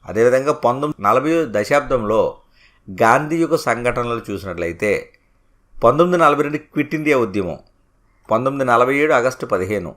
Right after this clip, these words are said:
ఇండియా స్వతంత్ర దినోత్సవం, పంతొమ్మిది నలభై ఎనిమిది జనవరి ముప్పై మహాత్మా గాంధీ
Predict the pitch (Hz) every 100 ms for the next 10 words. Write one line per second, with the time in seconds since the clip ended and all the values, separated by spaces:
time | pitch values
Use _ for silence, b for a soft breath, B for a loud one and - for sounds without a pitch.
0 | _ - 120 135 151 143 - - 131 123
1 | 107 107 107 - 71 - _ _ _ _
2 | _ _ _ - 113 139 135 123 123 139
3 | 139 151 127 117 123 120 101 - 82 -
4 | _ 90 101 113 - 120 117 117 147